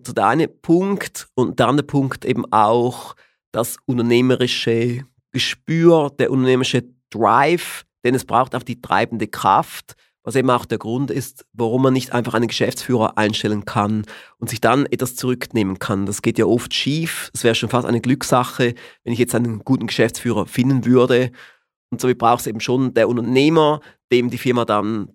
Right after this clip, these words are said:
voll und ganz gehört, abgesehen von den Aktionärsanteilen,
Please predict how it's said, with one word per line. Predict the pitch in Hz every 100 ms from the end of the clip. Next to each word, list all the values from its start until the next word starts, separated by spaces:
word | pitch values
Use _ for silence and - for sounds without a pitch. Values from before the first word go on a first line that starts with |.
| _ _
voll | - 131 127 -
und | 123 110
ganz | 107 117 -
gehört, | 104 127 156 - -
abgesehen | 123 - 120 113 117
von | - 117
den | 117 -
Aktionärsanteilen, | 113 - - 110 113 120 123 - _ - 110 120 120 113 113 113